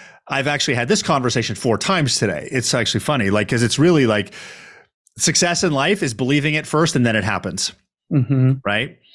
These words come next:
Speaker 1: So let's, let me ask the question again.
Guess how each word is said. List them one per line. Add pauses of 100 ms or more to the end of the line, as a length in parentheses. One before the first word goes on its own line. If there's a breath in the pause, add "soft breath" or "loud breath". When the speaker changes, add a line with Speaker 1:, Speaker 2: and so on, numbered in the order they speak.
(240 loud breath)
Speaker 1:
So
let's,
let
me
ask
the
question
again.